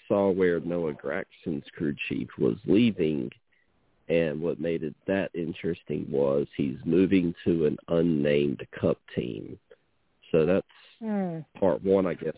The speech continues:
Speaker 1: of the next hot topic. Um, I don't know where that tweet is, but I feel like it was tweeted by some, uh, like, an actual, uh, nascar, uh, reporter. I think it might have been that Jordan something another guy.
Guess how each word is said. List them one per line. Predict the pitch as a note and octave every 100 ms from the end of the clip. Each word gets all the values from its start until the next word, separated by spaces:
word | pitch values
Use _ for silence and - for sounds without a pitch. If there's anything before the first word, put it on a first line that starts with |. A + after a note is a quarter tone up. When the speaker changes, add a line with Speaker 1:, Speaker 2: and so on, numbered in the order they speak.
| -
Speaker 1:
of | E2
the | C#2
next | D#2 - -
hot | D2 -
topic. | - B1 - C#2 A#1 - -
Um, | C#2+ B1
I | D#2
don't | G2 E2+
know | F2
where | D#2+ E2
that | D2+ C2+
tweet | - F2 D2
is, | D2 C#2 B1+ -
but | A#1+
I | B1+
feel | D#2+
like | D#2+ C#2+
it | B1+
was | B1 A#1 - -
tweeted | D2 C2+ B1
by | C2 B1 - E2 - _ _ _ _ _ _ _ - _
some, | - E2 C2+ D2+ - -
uh, | D2 -
like, | D2 -
an | B1+
actual, | F2 D#2+ - - D2+ E2 D#2 - _ - - - _ - -
uh, | C#2+ C2
nascar, | C#2 D#2 D2+ - - C2+ C2+ B1+ - _ _ -
uh, | C#2+ -
reporter. | - - - - G1+
I | -
think | D2+ -
it | -
might | C#2
have | D2+
been | D#2 C2+
that | C2+ G1+
Jordan | - D#2 E2+ - D2+ D2+ C#2+ D2 - _ _ _ _ -
something | - - - E2+
another | E2+ D#2 D2 C#2 D2
guy. | E2 E2+ C2+